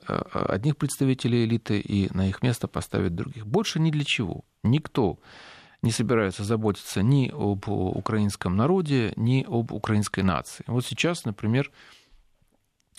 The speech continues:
медиков на Украине массово предупреждают об урезании зарплат с первого апреля. А сейчас, э, в принципе, на Украине медицина становится, ну, элитным,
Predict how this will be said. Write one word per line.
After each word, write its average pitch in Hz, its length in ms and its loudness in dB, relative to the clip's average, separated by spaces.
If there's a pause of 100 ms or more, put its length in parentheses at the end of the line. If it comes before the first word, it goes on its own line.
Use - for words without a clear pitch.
медиков 123 500 2
на 110 80 0
Украине 123 320 2
массово 110 360 0
предупреждают 107 600 -2
об 104 120 -2
урезании 107 340 2
зарплат 104 380 -2
с - 80 -10
первого 113 340 2
апреля. - 400 -6 (1040)
А 87 340 -2
сейчас, 139 600 -2
э, 107 160 0
в - 100 -10
принципе, 123 520 0
на 110 140 2
Украине 113 500 0
медицина 104 520 2
становится, 101 1300 0
ну, 113 560 -4
элитным, 123 720 2